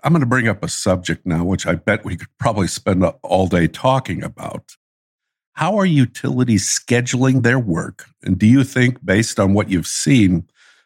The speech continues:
it's an effective approach? I guess what I'm asking is, do you think cycle-based programs are a good or bad thing? And what might be a better approach?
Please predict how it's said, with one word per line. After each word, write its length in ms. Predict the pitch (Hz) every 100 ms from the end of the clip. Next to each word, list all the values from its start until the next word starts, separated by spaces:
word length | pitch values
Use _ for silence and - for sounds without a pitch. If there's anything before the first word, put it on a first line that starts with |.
| _ _ 107
it's 200 | 101 -
an 120 | 110
effective 480 | - 104 98 - 85
approach? 640 | - - 76 - - - _ _ _
I 60 | 131
guess 160 | 156
what 80 | 123
I'm 100 | 95
asking 440 | 98 95 - 85 76
is, 200 | - -
do 80 |
you 140 | 104 98
think 300 | - 151 -
cycle-based 920 | - - 123 139 139 131 131 127 -
programs 500 | 127 120 127 123 -
are 140 | 90
a 60 | 82
good 220 | 113 110
or 100 | 95
bad 360 | 78 98 113 -
thing? 300 | 85 76 87
And 400 | 90 90 - -
what 180 | 131 -
might 220 | 117 104
be 140 | 98
a 40 | 85
better 280 | 90 90
approach? 500 | 73 - 73 - -